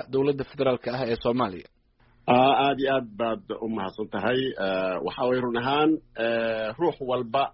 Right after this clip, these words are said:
Speaker 2: walwal iyo walbahaar iyo xanuun buu ku hayaa. Haddii la soo ururiyo, waxa weeye marka la fiiriyo khilaafaadka u dhexeeya madaxda dalka, ee, run ahaan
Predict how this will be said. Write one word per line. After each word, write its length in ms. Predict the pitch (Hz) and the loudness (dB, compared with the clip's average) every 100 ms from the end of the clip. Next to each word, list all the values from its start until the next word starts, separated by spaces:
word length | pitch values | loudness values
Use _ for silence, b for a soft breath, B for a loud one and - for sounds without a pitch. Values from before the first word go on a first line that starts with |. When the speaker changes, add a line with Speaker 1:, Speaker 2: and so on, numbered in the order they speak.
| _ | _
Speaker 2:
walwal 500 | - 135 135 123 120 117 | -2 0 0 -2 -4 -4
iyo 200 | 107 104 | -4 -2
walbahaar 640 | 104 95 98 98 131 127 110 - _ _ _ - | -2 -6 -6 -2 0 0 -4 -12 _ _ _ -6
iyo 120 | 123 | -2
xanuun 400 | 113 - 147 156 | -2 2 4 4
buu 140 | 131 120 | 2 -4
ku 120 | - | -2
hayaa. 360 | 120 110 117 156 - _ _ | 0 2 4 2 -4 _ _
Haddii 260 | _ 107 147 | _ -6 -2
la 120 | 143 | -2
soo 220 | - 156 | 0 0
ururiyo, 540 | 147 135 131 131 147 170 180 _ _ - | 2 2 2 0 0 0 -2 _ _ -8
waxa 220 | 117 120 117 | -6 -4 -2
weeye 840 | 117 120 110 107 101 95 90 76 - _ _ _ - | 0 0 -2 -2 -4 -4 -4 -8 -10 _ _ _ -6
marka 260 | 165 - | -6 -2
la 140 | 131 120 | 0 0
fiiriyo 520 | - 123 117 120 120 | 0 0 2 2 0
khilaafaadka 880 | 113 117 110 107 - 135 120 - 113 95 | 0 0 0 0 2 2 2 -2 -4 -4
u 140 | 127 | -4
dhexeeya 640 | 147 120 - 110 110 110 107 - | -4 -4 -4 -2 0 2 0 -2
madaxda 520 | 101 120 135 - 113 101 | 0 2 2 0 -4 -2
dalka, 420 | 131 123 - 80 - _ _ - | 2 0 0 -10 -12 _ _ -4
ee, 460 | 110 113 117 117 117 | 0 2 2 2 0
run 160 | 120 | 0
ahaan 400 | 120 117 135 151 | -2 0 0 2